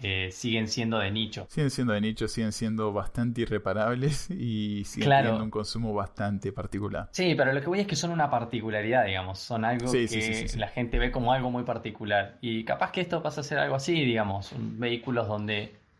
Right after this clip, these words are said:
Speaker 1: sean, eh, sí, esos vehículos que tienen este manera de propulsión específica. Habrá que ver.
Speaker 2: Le tengo fe porque ellos saben cómo balancear, eh, las cuestiones de un auto para lograr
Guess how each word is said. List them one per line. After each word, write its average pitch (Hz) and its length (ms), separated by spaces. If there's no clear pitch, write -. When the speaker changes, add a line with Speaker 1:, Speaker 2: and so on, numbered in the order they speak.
Speaker 1:
sean, 110 440
eh, 127 320
sí, 120 380
esos 139 260
vehículos 131 340
que 113 120
tienen 131 440
este 135 380
manera 120 420
de 113 60
propulsión 107 560
específica. 104 520
Habrá 139 240
que 151 80
ver. 104 220
Speaker 2:
Le 151 160
tengo 202 200
fe 151 280
porque 120 360
ellos 110 240
saben 107 380
cómo 110 340
balancear, 107 800
eh, 98 320
las 95 140
cuestiones 107 460
de 107 60
un 107 60
auto 107 280
para 98 180
lograr 98 400